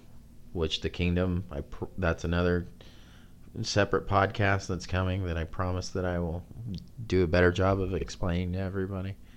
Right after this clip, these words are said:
Um, but this kingdom being in this, we know that Israel right now is on timeout.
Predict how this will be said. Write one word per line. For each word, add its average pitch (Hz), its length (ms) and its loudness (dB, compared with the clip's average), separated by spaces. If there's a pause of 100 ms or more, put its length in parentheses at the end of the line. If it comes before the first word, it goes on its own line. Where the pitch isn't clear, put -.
(640)
Um, 73 380 -4 (1400)
but 85 560 8
this 95 280 0
kingdom 101 480 4
being 90 360 6
in 87 220 4
this, 90 340 2 (600)
we 104 140 6
know 117 240 8
that 110 320 4 (760)
Israel 104 600 10
right 95 220 8
now 98 320 4
is 90 140 2
on 85 220 6
timeout. 82 580 2